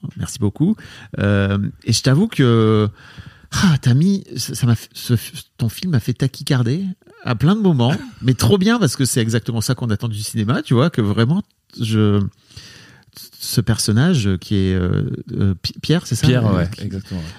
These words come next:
Speaker 1: euh, qui a trente-trois ans.
Speaker 2: Qui a trente-trois ans.
Speaker 1: Euh, qui se retrouve à, à devoir, euh, enfin, à s'occuper de sa mère, euh,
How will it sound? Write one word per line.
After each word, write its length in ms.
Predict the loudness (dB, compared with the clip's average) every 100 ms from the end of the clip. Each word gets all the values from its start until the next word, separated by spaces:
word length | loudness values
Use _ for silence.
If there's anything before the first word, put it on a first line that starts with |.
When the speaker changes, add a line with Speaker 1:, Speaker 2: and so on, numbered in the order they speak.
| -2
Speaker 1:
euh, 500 | 2 4 4 4 2 0 0
qui 120 | 0
a 100 | 0 0 -14
trente-trois 480 | -6 -6 -6 -4 -4
ans. 100 | -4 -6 -4
Speaker 2:
Qui 140 | 0
a 140 | 0 0
trente-trois 640 | 0 0 0 0 -2 -2
ans. 160 | -6 -10 -16 -16 -20 -20 -20 -6
Speaker 1:
Euh, 320 | -2 -2 -2
qui 160 | -4 -6
se 100 | 0
retrouve 460 | 0 0 2 2 4
à, 640 | 2 2 2 0 -2 -4 -4
à 280 | -4 -2
devoir, 480 | 0 0 2 0 0
euh, 240 | -4 -4 -8
enfin, 160 | -8 -6
à 60 | -2
s'occuper 460 | -2 -2 0 2
de 120 | 2 0
sa 180 | 0
mère, 360 | 2 2 2 -2 -6 -20 _
euh, 60 | -8